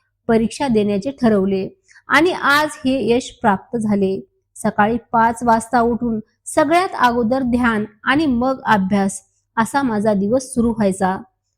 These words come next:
परमपूज्य श्री माताजींनी सुरू केलेल्या सहजयोगाचा मन एकाग्र होण्यासाठी खूप फायदा झाला. त्यामुळे सर्वांनी सहजयोग ध्यान धारणा करावी, जेणेकरून आपले आयुष्य सुंदर आणि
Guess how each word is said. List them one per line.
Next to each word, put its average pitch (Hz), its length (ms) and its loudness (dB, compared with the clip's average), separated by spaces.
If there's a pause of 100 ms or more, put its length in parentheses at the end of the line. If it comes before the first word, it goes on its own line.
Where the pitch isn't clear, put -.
(120)
परमपूज्य 220 680 0 (240)
श्री 370 180 2
माताजींनी 330 800 0
सुरू 277 300 0
केलेल्या 262 440 0
सहजयोगाचा 226 1000 -2 (360)
मन 247 240 2 (120)
एकाग्र 240 480 2
होण्यासाठी 233 680 -2 (320)
खूप 392 400 0
फायदा 226 320 2
झाला. 202 380 -2 (440)
त्यामुळे 220 560 0 (240)
सर्वांनी 311 560 -2
सहजयोग 269 680 -2
ध्यान 220 300 -2
धारणा 214 340 -2
करावी, 202 540 -4 (340)
जेणेकरून 349 680 2
आपले 277 380 -2
आयुष्य 254 520 -2
सुंदर 233 480 -4 (140)
आणि 240 240 0